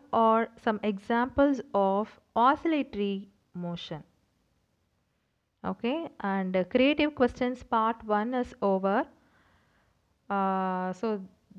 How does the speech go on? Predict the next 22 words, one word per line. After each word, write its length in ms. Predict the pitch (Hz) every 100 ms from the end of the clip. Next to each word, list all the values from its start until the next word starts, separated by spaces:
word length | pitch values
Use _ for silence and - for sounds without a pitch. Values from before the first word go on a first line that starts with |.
| -
this 240 | 220 294 -
covers 340 | 277 233 269
the, 160 | 240 233
both 300 | 190 226 240
the 80 |
chapter, 320 | 247 233 202 185
unit 320 | 190 226 226
one 160 | 226
and 120 | 233 214
unit 320 | 202 190 185
two, 160 | 170 -
measurements 640 | 196 - 233 247 320 - - - - - - _ _ _ _
and 140 | 202 196
force 320 | 254 247 233
and 200 | 208 208
motion. 440 | 175 170 - 147 - _ _ _ _ _ _
And 180 | 202 196
part 340 | 240 247 254
two 140 | - 277
will 160 | 247
be 120 | 214 226
continued. 600 | 214 190 196 185 190